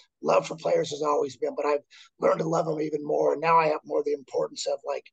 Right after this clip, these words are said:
man, them wa-, you know, being elite students and what they're gonna be out of baseball. And, and I've learned that about the last fifteen, twenty years of, like,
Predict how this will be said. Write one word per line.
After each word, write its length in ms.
man, 300
them 340
wa-, 240
you 60
know, 120
being 260
elite 340
students 560
and 160
what 160
they're 80
gonna 220
be 180
out 160
of 100
baseball. 580
And, 440
and 100
I've 100
learned 240
that 180
about 220
the 100
last 280
fifteen, 300
twenty 280
years 300
of, 80
like, 140